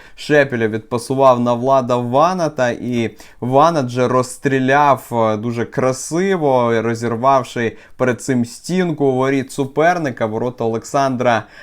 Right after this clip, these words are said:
Рибки. Далі вже забивав і Ерік Рамірес, венесуелець забив перший свій гол і в досить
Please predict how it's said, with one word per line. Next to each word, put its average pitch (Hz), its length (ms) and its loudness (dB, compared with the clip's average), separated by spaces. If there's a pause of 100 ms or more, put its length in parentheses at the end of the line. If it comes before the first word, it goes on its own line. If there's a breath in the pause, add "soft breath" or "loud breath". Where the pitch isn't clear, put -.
Рибки. 151 760 2
Далі 175 420 4
вже 131 200 -2
забивав 127 680 2
і 143 140 0
Ерік 143 380 0
Рамірес, 190 680 0
венесуелець 127 760 -2
забив 127 280 -4
перший 147 600 0
свій 143 320 -2
гол 147 500 0
і 170 140 -2
в 151 80 -6
досить 151 480 -2